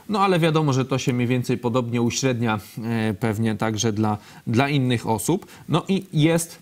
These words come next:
pytanie, dlaczego, dlaczego w Polsce tacy jesteśmy europejscy, tacy chcie-, chcemy tutaj często, jak nam, jak po-, pasuje rządowi, to się odwołuje, że tak jest w Niemczech, tak jest w Wielkiej Brytanii, tak jest gdzieś tam na zachodzie. No a odnośnie tych podatków, mówiliśmy często przecież o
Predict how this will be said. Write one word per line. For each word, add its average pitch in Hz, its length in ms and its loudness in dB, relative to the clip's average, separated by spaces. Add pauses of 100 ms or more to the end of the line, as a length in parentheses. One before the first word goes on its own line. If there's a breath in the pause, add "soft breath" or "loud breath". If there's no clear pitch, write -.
pytanie, 127 460 0
dlaczego, 147 640 0 (220 loud breath)
dlaczego 165 420 2
w - 100 -6
Polsce 127 440 -2
tacy 135 320 -2
jesteśmy 127 480 0
europejscy, 120 840 -2 (420 loud breath)
tacy 117 340 0
chcie-, - 200 -6
chcemy 113 520 -2
tutaj 110 300 -2
często, 117 380 -2
jak 107 220 -2
nam, 107 240 -2
jak 110 160 -6
po-, - 160 -10
pasuje 120 380 0
rządowi, 110 460 -2
to 110 120 -6
się 107 140 -4
odwołuje, 107 380 -2
że 101 120 -2
tak 98 220 -6
jest 208 140 0
w 110 40 -2
Niemczech, 123 360 0
tak 104 200 -4
jest 107 140 -2
w 101 40 -2
Wielkiej 113 280 -2
Brytanii, 110 520 -2 (380 loud breath)
tak 117 200 -4
jest 110 140 0
gdzieś 120 220 -2
tam 110 180 -2
na 107 100 -2
zachodzie. 104 520 -4 (280 loud breath)
No 151 100 0
a 185 80 0
odnośnie 165 460 0
tych - 160 -4
podatków, 120 580 -2
mówiliśmy 110 480 -2
często 104 360 -4
przecież 107 420 -4
o 110 220 0